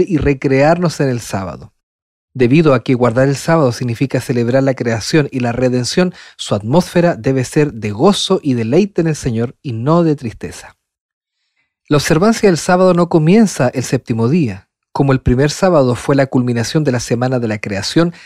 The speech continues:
deberíamos acordarnos del día de reposo toda la semana y planificar con anticipación para poder dejar a un lado nuestro trabajo semanal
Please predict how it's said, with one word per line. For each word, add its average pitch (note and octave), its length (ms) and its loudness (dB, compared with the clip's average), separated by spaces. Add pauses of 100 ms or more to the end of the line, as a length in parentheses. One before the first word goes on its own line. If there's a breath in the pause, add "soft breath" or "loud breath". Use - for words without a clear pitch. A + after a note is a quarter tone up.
(140)
deberíamos G3 560 4
acordarnos C3+ 640 0
del A#2 180 -2
día C3+ 160 2
de B2 100 2
reposo B2+ 500 0
toda F3+ 560 2
la E3+ 100 0
semana B2+ 640 -2
y C3 120 -4
planificar B2+ 600 -2
con B2+ 160 -2
anticipación E3+ 880 0 (280 loud breath)
para A2+ 260 -2
poder B2 300 2
dejar C#3 420 -2
a A2+ 80 -4
un G#2+ 240 -2
lado F#3 340 2
nuestro C#3+ 380 -2
trabajo B2 420 -2
semanal B2 540 0